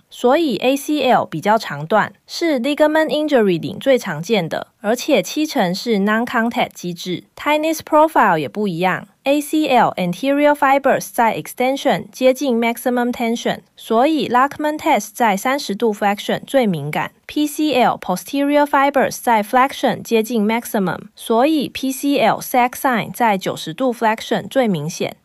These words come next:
两条ligament cross section vulnerability、injury epidemiology完全不同。接下来，M C L跟L C L也不对称。M C L有两层，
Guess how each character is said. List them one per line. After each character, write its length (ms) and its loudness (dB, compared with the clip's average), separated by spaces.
两 160 -2
条 240 2
ligament 520 0
cross 300 2
section 440 0
vulnerability、 880 2
injury 580 0
epidemiology 1160 0
完 180 -6
全 240 -2
不 120 -4
同。 400 -4
接 160 -2
下 220 2
来 440 -2
，M 140 2
C 300 -2
L 180 2
跟 280 0
L 260 -2
C 260 -4
L 280 0
也 180 -6
不 140 -12
对 180 -2
称。 320 -4
M 160 0
C 240 -2
L 240 4
有 160 2
两 200 0
层， 460 -6